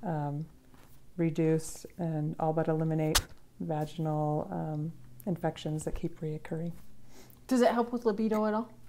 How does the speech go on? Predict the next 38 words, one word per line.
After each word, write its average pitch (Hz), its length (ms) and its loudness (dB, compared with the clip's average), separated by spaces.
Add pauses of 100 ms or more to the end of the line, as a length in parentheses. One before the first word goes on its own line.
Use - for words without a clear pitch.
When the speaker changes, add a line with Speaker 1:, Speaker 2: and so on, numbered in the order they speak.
(340)
Speaker 1:
It 180 100 8
does. 185 380 10 (160)
So 185 240 8
as 190 220 10
part 208 240 8
of - 40 2
the 208 160 8
external 240 460 8
treatment, 175 540 4
we 170 420 6
focus 175 380 2
on 165 120 4
the 170 120 4
clitoris, 180 580 4 (480)
and 160 600 4
it 165 140 6
actually 156 380 2
improves 156 500 4
sensation, 156 640 2
and 151 220 2
some 170 260 2
women 156 320 4
that 147 140 2
have 160 220 2
not 151 400 2
been 160 140 -2
able 170 340 2
to 160 520 2
have 165 180 0
an 185 80 2
orgasm 220 400 4
before 220 480 4 (340)
will 170 120 4
then 156 160 2
be 151 140 2
able 151 200 0
to. 160 220 -8 (800)
Speaker 2:
Okay, 208 300 -8